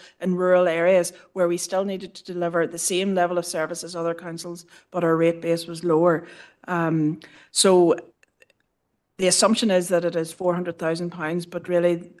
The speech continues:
um, that's an estimate assumption. Um, hopefully with the return of the Assembly, there will be more, um, confirmation around that and more support,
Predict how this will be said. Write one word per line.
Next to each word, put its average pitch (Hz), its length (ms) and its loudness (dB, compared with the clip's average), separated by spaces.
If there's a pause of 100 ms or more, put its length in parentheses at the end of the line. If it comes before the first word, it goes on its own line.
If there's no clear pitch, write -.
um, 165 300 -4
that's 165 260 -2
an 175 100 -4
estimate 170 400 -2
assumption. 165 540 -4 (420)
Um, 170 280 -4
hopefully 220 340 2
with 196 180 0
the 190 100 -4
return 175 320 -4
of 170 80 -10
the 170 80 -2
Assembly, 170 500 -2
there 170 120 0
will 170 100 -2
be 170 320 -4 (220)
more, 185 720 4
um, 165 580 -14 (460)
confirmation 196 600 2
around 202 360 4
that 175 260 -2 (240)
and 175 140 -8
more 170 180 -2
support, 170 500 -6